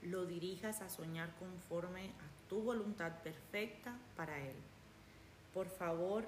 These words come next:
remueve de su corazón los proyectos y deseos que no se alinean con tu propósito en su vida y establece una dirección de reino clara y marcada en cada decisión,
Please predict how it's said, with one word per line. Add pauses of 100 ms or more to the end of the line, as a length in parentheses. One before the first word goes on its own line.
(220)
remueve
de
su
corazón
los
proyectos
y
deseos (400)
que
no
se
alinean
con
tu
propósito
en
su
vida (580)
y
establece
una
dirección
de
reino (540)
clara
y
marcada (460)
en
cada
decisión,